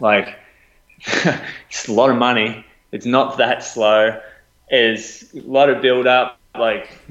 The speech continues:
say you have a sponsor who wants you to do well, then, like, I encourage people to come down and do it. I, I wish more people would. It would sort of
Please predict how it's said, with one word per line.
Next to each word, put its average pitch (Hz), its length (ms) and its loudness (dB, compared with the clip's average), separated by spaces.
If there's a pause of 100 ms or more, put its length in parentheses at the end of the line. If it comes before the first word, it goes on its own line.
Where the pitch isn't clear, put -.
(140)
say 123 240 -4
you 120 80 2
have 113 120 2
a - 40 -10
sponsor 117 440 0
who 107 80 4
wants 110 160 -2
you 107 60 0
to 101 80 -2
do 113 140 4
well, 123 240 4
then, 104 260 -4 (240)
like, 104 220 -4 (260)
I 120 140 0
encourage 127 520 2
people 104 200 2
to 95 60 -6
come 104 240 -2
down 110 180 2
and 95 160 -6
do 113 160 2
it. - 260 -2 (560)
I, 113 120 2
I 113 240 2
wish 127 240 -2
more 110 140 -2
people 104 320 -2
would. 113 300 2
It 104 100 -4
would 95 280 -8
sort 104 180 -2
of 98 200 -6